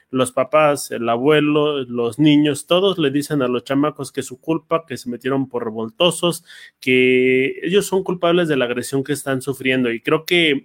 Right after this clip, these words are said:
es una manera en la cual se refleja, al menos por parte de los guionistas, el hecho de cómo se vio a esta generación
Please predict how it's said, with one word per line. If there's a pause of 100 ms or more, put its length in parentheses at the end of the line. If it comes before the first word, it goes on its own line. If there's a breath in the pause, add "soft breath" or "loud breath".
(140)
es
una
manera
en
la
cual
se
refleja, (340 soft breath)
al
menos
por
parte
de
los
guionistas,
el
hecho
de
cómo
se
vio
a
esta
generación